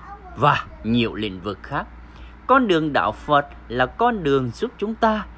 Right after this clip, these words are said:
tìm ra căn nguyên của sự sai trái, đó là tham sân si không có giới hạn và lãng phí các nguồn lực một cách vội vã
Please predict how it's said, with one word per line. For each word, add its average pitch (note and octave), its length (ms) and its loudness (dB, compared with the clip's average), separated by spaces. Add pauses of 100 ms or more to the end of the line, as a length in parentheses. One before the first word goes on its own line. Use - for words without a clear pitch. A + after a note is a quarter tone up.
(260)
tìm C3+ 300 2
ra G3+ 180 2
căn A#3+ 440 0
nguyên B3+ 220 4 (340)
của A#2+ 120 0
sự G#2 340 -4
sai A3+ 580 -2
trái, G3+ 280 4 (360)
đó C3 240 4
là B2+ 400 4 (300)
tham A3+ 360 4
sân A#3 420 0
si A#3 400 -2 (200)
không G#3 400 0
có F3+ 220 2
giới G3+ 380 -4
hạn A2 240 0 (380)
và D3+ 380 4 (180)
lãng A#2 400 0
phí E3+ 320 -2 (100)
các B3+ 240 0
nguồn B2 400 2
lực C3+ 120 2 (320)
một B2 220 0 (160)
cách C#4 240 2
vội A#2 380 0
vã A#2 340 2